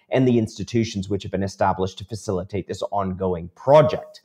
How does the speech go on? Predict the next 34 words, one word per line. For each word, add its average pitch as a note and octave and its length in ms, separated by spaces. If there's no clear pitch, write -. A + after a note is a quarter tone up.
Now, D#3 140
we F3+ 140
discuss D#3+ 340
these C3 220
influences B2 520
quite G#2 220
extensively G#2 680
in F#2+ 100
the F#2+ 60
book G2+ 300
and G2+ 240
note, B2 340
for - 240
example, G2+ 440
that F#2+ 440
seemingly A#2 580
all C3 240
of A2+ 120
the A2 80
universal F#2+ 600
assumptions G2+ 680
about G2+ 400
crime, A#2+ 480
about F2 240
criminal G2 320
justice, B2 560
and C3+ 120
about C#3+ 180
the A2+ 100
rule A2+ 320
of F2 100
law, A#2 400
which G#2+ 200
have F#2+ 280